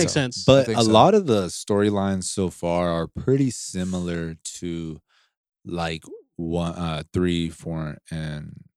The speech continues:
Speaker 3: It seems
Speaker 2: five,
Speaker 3: like
Speaker 2: you know,
Speaker 3: history's
Speaker 2: episodes.
Speaker 3: repeating
Speaker 2: Yeah.
Speaker 3: itself.
Speaker 2: Yeah, for sure.
Speaker 1: Wait,
Speaker 2: So
Speaker 1: so
Speaker 2: it's interesting to see where Star Wars will, Star Wars will go after the whole Skywalker
Speaker 3: I
Speaker 2: saga
Speaker 3: agree.
Speaker 2: is over.
Speaker 3: I agree. I think
Speaker 2: You
Speaker 3: that
Speaker 2: know?
Speaker 3: the more important questions isn't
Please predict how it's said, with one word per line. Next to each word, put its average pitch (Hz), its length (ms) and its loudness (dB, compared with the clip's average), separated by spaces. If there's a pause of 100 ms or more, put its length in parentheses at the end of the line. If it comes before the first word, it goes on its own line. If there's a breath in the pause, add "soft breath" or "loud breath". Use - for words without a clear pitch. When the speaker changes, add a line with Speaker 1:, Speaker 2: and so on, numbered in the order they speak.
(160)
Speaker 3:
It - 60 -8
seems - 260 0
Speaker 2:
five, - 20 0
Speaker 3:
like 113 120 2
Speaker 2:
you - 60 -4
know, 131 40 2
Speaker 3:
history's 113 340 -2
Speaker 2:
episodes. 95 160 -4
Speaker 3:
repeating 98 300 -2
Speaker 2:
Yeah. 107 60 -4
Speaker 3:
itself. 87 440 0 (480)
Speaker 2:
Yeah, 85 180 -8 (160)
for 101 180 0
sure. - 180 -4
Speaker 1:
Wait, 147 180 2
Speaker 2:
So 147 140 0
Speaker 1:
so 117 240 8 (140 soft breath)
Speaker 2:
it's 120 160 4
interesting 156 440 2
to - 60 -8
see 113 280 -4
where 98 440 -2
Star 98 360 -4
Wars 95 280 -2
will, 85 220 -2 (220)
Star 95 360 6
Wars 87 380 2
will 82 180 0
go 87 320 0
after 85 380 -10
the 82 120 -8
whole 82 200 -6
Skywalker 80 720 -8
Speaker 3:
I 98 140 -2
Speaker 2:
saga 78 60 -2
Speaker 3:
agree. 90 140 -4
Speaker 2:
is 87 140 -10
over. - 400 -4
Speaker 3:
I 101 100 -8
agree. 101 260 -4
I 101 120 -2
think 120 200 -6
Speaker 2:
You 120 60 -8
Speaker 3:
that 120 80 -2
Speaker 2:
know? 82 60 -10
Speaker 3:
the 110 60 -8
more 110 320 -4
important 110 520 -4
questions 101 640 -8
isn't 101 520 -6